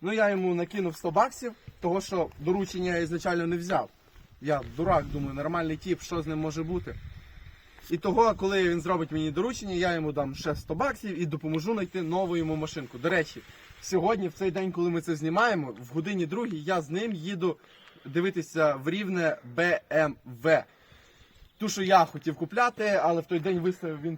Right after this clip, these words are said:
це чудо, <laughs> і я купив її замість Б М В.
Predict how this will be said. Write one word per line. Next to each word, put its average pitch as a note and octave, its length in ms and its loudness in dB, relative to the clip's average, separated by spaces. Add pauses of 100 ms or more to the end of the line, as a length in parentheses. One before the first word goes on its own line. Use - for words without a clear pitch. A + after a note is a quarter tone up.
це D#3+ 100 -6
чудо, A3+ 400 -2 (100)
<laughs> - 100 -12 (840)
і D#3+ 80 -2
я G#3 140 6
купив G3 320 -4
її D#3+ 340 -2
замість C3 480 -10 (920)
Б A2+ 100 -14
М C3 320 -8
В. G#2+ 160 -12